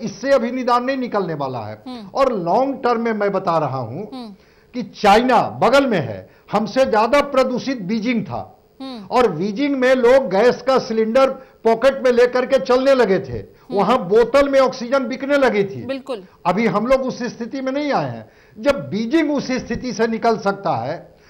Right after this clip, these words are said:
Speaker 1: तो क्या दिल्ली भी उससे बाहर नहीं निकल सकता है? उस पर काम करने की जरूरत है। यहां पर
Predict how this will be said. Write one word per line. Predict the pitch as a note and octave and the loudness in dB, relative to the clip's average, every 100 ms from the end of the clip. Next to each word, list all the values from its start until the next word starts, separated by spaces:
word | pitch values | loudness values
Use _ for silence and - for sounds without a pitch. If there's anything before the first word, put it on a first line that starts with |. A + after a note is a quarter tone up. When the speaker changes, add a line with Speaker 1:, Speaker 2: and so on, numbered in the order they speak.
| - C#4 | -4 -4
Speaker 1:
तो | |
क्या | C4+ C4 B3+ | 0 2 2
दिल्ली | D3+ D#3 A#3+ | 0 -6 -4
भी | C4+ A#3+ A#3 | -6 -6 -8
उससे | A#3+ - B3+ | -6 0 2
बाहर | G3+ G#3+ C4+ | 2 0 0
नहीं | D4+ | -4
निकल | D4+ C#4 | 0 0
सकता | - G#3 - D#3+ A#2+ | 0 -4 -2 -2 -2
है? | A2+ - _ A#3+ | -8 -16 _ -8
उस | B3 | -8
पर | - C4+ | 2 2
काम | - G3 G3+ G#3+ - | 2 2 4 4 2
करने | F#3 F3 F3 | -2 -2 -6
की | E3+ | -6
जरूरत | E3+ E3+ F#3+ C4 | -4 -4 0 2
है। | C4 | 2
यहां | G3 G3+ B3 | 2 2 0
पर | B3 C4 A3 - | 2 0 0 -4